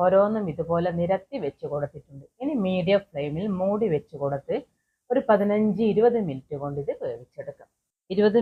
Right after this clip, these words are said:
മിനിറ്റ് ആയപ്പോൾ ഇത് തുറന്ന് നല്ലോണം ചൂടാറിയതിനു ശേഷം ഒരു പ്ലേറ്റിലേക്ക് മാറ്റി കൊടുക്കുന്നുണ്ട്. വൈകുന്നേരത്തെ ചൂട് ചായയുടെ കൂടെ കഴിക്കാൻ ഇതൊരെണ്ണം മാത്രം മതിയാവും. അതുപോലെ തന്നെ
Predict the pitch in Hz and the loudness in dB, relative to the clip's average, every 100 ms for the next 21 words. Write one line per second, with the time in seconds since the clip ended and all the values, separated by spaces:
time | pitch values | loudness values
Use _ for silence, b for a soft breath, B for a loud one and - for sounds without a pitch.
0 | 208 170 170 156 160 165 165 160 170 170 | 4 0 2 2 2 2 0 4 2 4
1 | 151 156 160 190 220 170 185 214 247 247 | 2 4 2 2 2 2 2 2 2 0
2 | 220 160 156 160 160 170 170 180 180 269 | 0 2 4 4 2 0 -6 -8 -10 -8
3 | 277 202 156 131 - 135 127 - 131 127 | -6 -6 -4 -6 -6 -8 -8 -8 -10 -10
4 | 139 - 139 135 135 131 131 _ _ _ | -10 -20 -16 -16 -18 -20 _ _ _ _
5 | _ _ _ _ _ - 190 196 208 202 | _ _ _ _ _ -2 0 2 4 2
6 | 190 208 196 214 214 240 247 185 156 165 | 0 -4 -4 0 2 2 4 6 6 6
7 | 180 190 190 156 147 - 131 135 143 190 | 4 2 0 -2 -2 -2 -8 -8 -10 -10
8 | 240 _ - 247 190 139 143 147 226 165 | -10 _ -6 0 2 2 -2 -4 -4 -6
9 | 147 - 330 170 98 110 69 _ _ _ | -6 -10 -8 -8 -10 -18 -20 _ _ _
10 | _ _ _ _ - 156 147 151 147 160 | _ _ _ _ -8 -2 2 0 0 -4